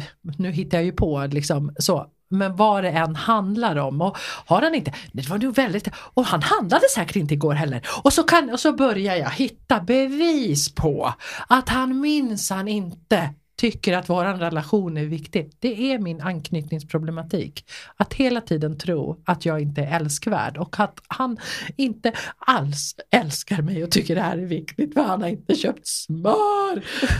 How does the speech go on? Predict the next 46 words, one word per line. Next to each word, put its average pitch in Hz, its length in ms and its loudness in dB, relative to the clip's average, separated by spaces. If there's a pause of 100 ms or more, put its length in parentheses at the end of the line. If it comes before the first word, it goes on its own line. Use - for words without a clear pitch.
(220)
Och 254 160 4
då 302 120 6
bara 262 160 2
så 233 120 -4
här, 208 240 -2
"Stopp, 320 500 2
Bea, 202 400 2
vänta, 247 300 2
vänta." 190 380 0 (100)
Då 233 140 0 (140)
hör 302 440 2
jag 156 260 0
de 147 180 2
här 139 280 -2
som 190 240 -4
så - 100 0
här 185 80 0
Gollum 196 720 2
som 170 180 -4
sakta - 520 -2
kryper 226 440 -2
upp 180 100 -4
för - 80 -4
nacken 190 440 -2
och 170 60 -4
så 185 100 -4
här 175 100 -8
in 233 280 -2
i 208 40 -2
huvudet 196 380 -4
och 185 60 -2
bara, 156 160 -4 (1080)
och 220 80 0
så 262 80 2
får 294 140 6
de 269 140 2
vara 214 160 4
där 196 160 0
ungefär 185 360 0
i 180 60 -2
fem 190 300 0
minuter 247 440 0
nu 165 100 -2
och 165 100 -4
sen 240 140 0
bara, 170 240 -2